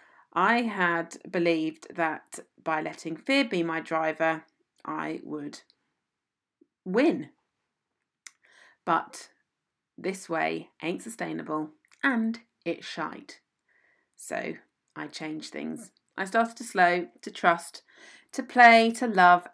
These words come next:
and to be fucking grateful. I call myself a failosopher, and failosophy is a coaching method that I've developed from my many experiences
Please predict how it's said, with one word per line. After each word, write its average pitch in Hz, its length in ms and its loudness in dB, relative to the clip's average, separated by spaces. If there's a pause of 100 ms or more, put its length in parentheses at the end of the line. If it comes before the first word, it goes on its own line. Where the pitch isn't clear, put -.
and 277 560 4
to - 220 -4
be 226 160 -2
fucking 185 640 -6
grateful. - 880 -4 (1500)
I 180 60 -2
call 247 160 -2
myself 196 560 -2
a 160 100 -2
failosopher, 151 800 -2 (400)
and 185 380 0
failosophy 190 1040 -2
is 143 320 -8
a 147 80 -4
coaching - 400 -8
method 139 320 -10
that 147 140 -4
I've 190 180 -2
developed 139 340 -4
from 160 200 -8
my 175 200 2
many 247 280 4
experiences - 880 -8